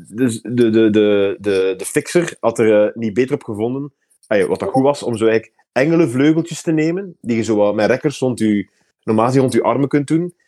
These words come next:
Maar in plaats van rond mijn armen, moest ik die rond mijn nek doen. Hè?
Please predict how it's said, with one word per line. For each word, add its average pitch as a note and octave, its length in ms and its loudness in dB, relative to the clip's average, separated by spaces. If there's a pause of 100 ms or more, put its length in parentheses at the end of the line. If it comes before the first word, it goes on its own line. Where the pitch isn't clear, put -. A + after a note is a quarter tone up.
(180)
Maar B2 100 -2
in A#2 60 0
plaats B2+ 180 -2
van A#2+ 80 0
rond B2+ 160 0
mijn A2+ 160 -2
armen, E3 420 0 (160)
moest B2 240 -4
ik D#3 120 2
die D3 240 4
rond B2 240 0
mijn G#2+ 180 0
nek A2+ 240 -4
doen. F#2 200 -8 (460)
Hè? B2+ 160 -2